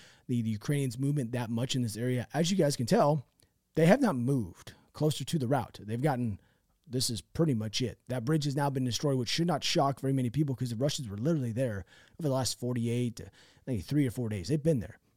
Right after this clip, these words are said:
And you guys wanna see a video of the bridge? Here it is. We are also seeing videos like these ones pop up over, uh, over the last twenty-four hours. The one that's being overlaid right now, it's a few different, like, Ukrainian battalions setting up, or what it looks like, I guess you would think of that.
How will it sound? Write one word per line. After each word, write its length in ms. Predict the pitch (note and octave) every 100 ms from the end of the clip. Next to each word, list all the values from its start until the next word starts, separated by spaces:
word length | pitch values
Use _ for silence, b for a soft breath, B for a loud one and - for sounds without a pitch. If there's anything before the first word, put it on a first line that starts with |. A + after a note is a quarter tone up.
| -
And 80 | B2+
you 80 |
guys 80 | F#3
wanna 100 | A#3
see 160 | E3 G#3
a 60 |
video 180 | D3 D#3+
of 60 | F3
the 60 |
bridge? 220 | D3 D#3+ C3+
Here 140 | B2
it 60 | G#2
is. 220 | - - - _ _ _ b b b
We 120 | G#3 G#3+
are 80 | -
also 300 | D#3+ G3 G3+
seeing 300 | D#3+ G3+ F3
videos 280 | D3+ D#3+ C3
like 200 | A2 G2+
these 240 | F#3+ G#3
ones 280 | C#3+ A2 F#2+ -
pop 240 | C3 B2+
up 160 | A2+ - -
over, 440 | A#2+ A2+ A2 F#2 b b b b _
uh, 240 | F#2 C3 F3+
over 120 | A#2+
the 80 | A2
last 220 | A#2 -
twenty-four 400 | - F#3+ C#3+ C#3
hours. 400 | B2 C3 D3 -
The 80 | G#2+
one 120 | B2+
that's 140 | A#2+
being 180 | C3 C3
overlaid 320 | D#3 D#3+ C#3
right 140 | B2 A#2
now, 180 | C3+ B2
it's 120 | -
a 40 |
few 180 | - A3
different, 260 | F3+ D#3 D3
like, 160 | C3+ -
Ukrainian 460 | D#3 E3 E3 E3+ B2
battalions 440 | - C3+ C#3 B2+
setting 240 | C3 C3+
up, 140 | B2+ A#2+
or 60 |
what 120 | B2 C3
it 40 |
looks 200 | A#2+ -
like, 160 | G#2 G2
I 60 |
guess 200 | G2+ G#2+
you 60 | A2
would 80 | G2+
think 180 | A2+ G2+
of 60 |
that. 200 | G#2+ G2+